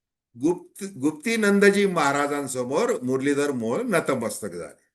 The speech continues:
आणि त्यांनी आश्वासन दिलं की माझ्या विरुद्ध कुठलाही पुरावा नाही, मी या व्यवहारामध्ये नाही, मी कुठंच नाहीये. भलं बाहेर ते असं म्हणाले प्र-, प्रसार माध्यमांना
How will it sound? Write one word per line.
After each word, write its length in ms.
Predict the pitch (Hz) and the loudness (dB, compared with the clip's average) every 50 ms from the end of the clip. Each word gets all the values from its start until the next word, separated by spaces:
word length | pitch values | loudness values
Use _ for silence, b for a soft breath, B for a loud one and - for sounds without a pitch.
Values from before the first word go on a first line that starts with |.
| _ _ _ _ _ _ _ _ _ _ _ _ _ _ _ _ _ _ _ _ _ - | _ _ _ _ _ _ _ _ _ _ _ _ _ _ _ _ _ _ _ _ _ -2
आणि 280 | 110 131 156 180 190 180 | 2 2 4 4 4 4
त्यांनी 320 | 180 175 170 175 175 175 | 4 4 4 4 4 6
आश्वासन 640 | 160 143 143 139 - 139 139 135 139 143 143 139 139 | 6 6 4 4 2 0 0 0 0 -2 -2 -2 0
दिलं 280 | 143 185 196 170 147 135 135 - _ _ _ _ _ _ _ _ _ _ _ _ - | 4 4 6 6 4 0 0 -6 _ _ _ _ _ _ _ _ _ _ _ _ -10
की 680 | 143 165 196 202 208 208 214 220 226 202 151 127 - _ _ _ _ - | -6 -2 -2 0 2 2 0 0 -2 -4 -8 -12 -18 _ _ _ _ -12
माझ्या 440 | 110 107 120 123 131 139 139 165 165 | -8 -4 0 0 0 2 4 2 2
विरुद्ध 340 | 165 156 151 156 147 - 165 | 4 4 2 2 2 0 -4
कुठलाही 460 | - - 127 127 - 120 123 139 160 | -4 -4 -8 -8 -4 0 2 2 2
पुरावा 480 | 156 - 139 143 143 143 143 147 143 | 2 0 0 2 4 4 4 2 2
नाही, 260 | 135 131 131 127 131 - _ _ _ _ _ _ _ _ _ _ - 110 | 0 -2 -4 -8 -8 -12 _ _ _ _ _ _ _ _ _ _ -10 -4
मी 260 | 120 143 160 175 175 | 0 2 4 6 8
या 160 | 175 170 170 | 8 8 8
व्यवहारामध्ये 840 | 156 135 127 120 117 117 123 131 143 151 151 151 147 143 147 147 139 | 8 6 4 4 4 2 2 2 2 2 0 -2 -4 0 0 0 -2
नाही, 260 | 135 127 123 123 127 - _ _ _ _ _ _ _ _ _ _ _ - 127 | -2 -4 -6 -8 -10 -16 _ _ _ _ _ _ _ _ _ _ _ -10 -4
मी 140 | 147 208 | -4 -4
कुठंच 440 | 226 233 190 196 196 247 254 254 254 | -2 0 0 0 6 8 8 8 8
नाहीये. 320 | 262 214 165 143 113 85 - - _ | 6 4 2 2 0 -2 -6 -10 _
भलं 400 | - - 107 131 170 233 247 226 | -16 -8 -4 -2 0 0 0 0
बाहेर 320 | - 123 147 180 220 208 | 0 2 2 4 4 4
ते 120 | 202 208 262 | 2 2 2
असं 260 | 214 175 - 214 226 | 2 2 2 0 -2
म्हणाले 400 | 220 156 147 160 202 226 226 202 | 0 0 -2 0 0 0 0 -2
प्र-, 200 | - - 127 123 | -4 -4 -10 -12
प्रसार 420 | 113 - - 127 123 - 143 139 | -12 -8 -6 -6 -6 -4 -4 -4
माध्यमांना 600 | 131 120 110 101 92 92 98 87 87 82 80 - | -4 -2 -4 -4 -4 -4 -6 -6 -6 -12 -18 -20